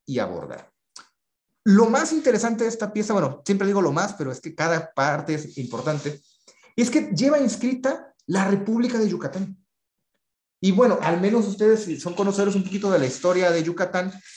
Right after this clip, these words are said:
o de la historia de México en general, sabrán de los momentos de secesión de la República Yucateca en el siglo diecinueve. Esta fue una pieza que se utilizó dentro de las primeras avanzadas navales muy poco conocidas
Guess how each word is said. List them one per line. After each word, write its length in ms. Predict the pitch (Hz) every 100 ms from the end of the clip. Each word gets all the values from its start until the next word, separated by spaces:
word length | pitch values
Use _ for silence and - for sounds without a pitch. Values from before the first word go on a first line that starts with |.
| - -
o 120 | 156
de 120 | 165
la 40 |
historia 360 | 151 - 185 214
de 80 | 185
México 320 | 185 202 170
en 60 | 160
general, 460 | 175 170 180 185 _
sabrán 460 | - 196 180 156
de 60 | 196
los 120 | 196
momentos 420 | 180 135 147 190
de 100 | 170
secesión 520 | 147 123 120 - 131 147 - - -
de 140 | 147
la 180 | 151 143
República 880 | 143 135 135 143 147 175 156 135 - -
Yucateca 800 | - 147 160 139 156 151 170 156
en 80 | 127
el 100 | 110
siglo 300 | - 127 127
diecinueve. 540 | 123 123 135 214 - - _ _ _ _ - -
Esta 380 | 160 151 196
fue 140 | 175 175
una 180 | 185 185
pieza 500 | 165 160 220 - - _ _
que 120 | 202 202
se 80 |
utilizó 680 | 185 - 160 156 175 196 - - _
dentro 720 | 127 180 196 202 226 - -
de 300 | - 151 -
las 200 | 185 151
primeras 460 | - 139 135 185 196
avanzadas 520 | 180 135 147 185 190
navales 520 | 156 135 151 190 196
muy 200 | 160 190
poco 260 | - 196 208
conocidas 640 | 196 185 180 208 214 214